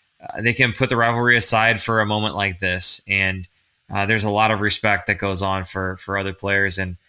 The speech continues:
for the accomplishment that Patrick Marleau has, uh, a-, accomplished. There you go.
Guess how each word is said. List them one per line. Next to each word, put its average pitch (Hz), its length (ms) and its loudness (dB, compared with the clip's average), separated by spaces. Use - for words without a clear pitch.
for 117 120 -4
the 113 120 4
accomplishment 101 720 -2
that 90 200 -4
Patrick 90 280 -8
Marleau 92 340 -2
has, 90 320 -2
uh, 90 280 -6
a-, - 180 -8
accomplished. 98 720 -4
There 87 160 -4
you 87 80 -8
go. 95 160 -10